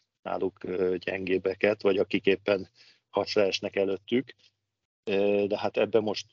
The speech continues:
most, ö, nagyon komolyan, ö, beleszaladtak, és, és tényleg az, hogy egy hét alatt a játékosoknak a, a dinamizmusa, a, a, a sebessége a mozgásoknak, a, a gondolkodás, a kreativitás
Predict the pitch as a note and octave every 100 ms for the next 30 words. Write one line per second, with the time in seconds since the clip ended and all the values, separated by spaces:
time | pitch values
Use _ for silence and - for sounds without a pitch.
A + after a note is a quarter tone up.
0 | - G#2 - - G2+ G2+ G2+ G2 G2 G2
1 | G2 F#2 G2+ F#2+ F2+ E2+ F#2 F2+ F2+ F#2
2 | F2 - F#2+ F#2 F#2 F#2+ G2 F#2 F#2+ -
3 | G2 F#2+ - A2 - _ _ - - _
4 | _ G2 - - - - - B2+ A2 G2
5 | - _ _ _ _ - B2+ - B2 -
6 | C#3 - A2+ A2 A2 G2+ F#2+ _ - G2
7 | A2 C#3+ - A2 G#2+ - G2 G#2+ F#2+ G2
8 | F#2+ F#2 _ _ _ _ _ _ _ _
9 | - F#2 F2+ F2 F2+ - _ _ _ _
10 | _ _ _ - C#3+ B2+ G#2 G2 G#2+ F#2
11 | - G2 F2+ F#2 F2+ F2 E2+ - F#2+ F2
12 | F#2+ - _ _ _ _ - - - C3+
13 | A#2 - - G#2+ F#2 G2 F#2 G2 A2+ A2+
14 | F#2+ F#2 - F#2 - F#2+ - F2 F2+ -
15 | G2+ G2+ B2+ C#3 G#2 F#2+ - F#2+ F#2 -
16 | - A#2 A2+ - G2 G2 G2+ G2 -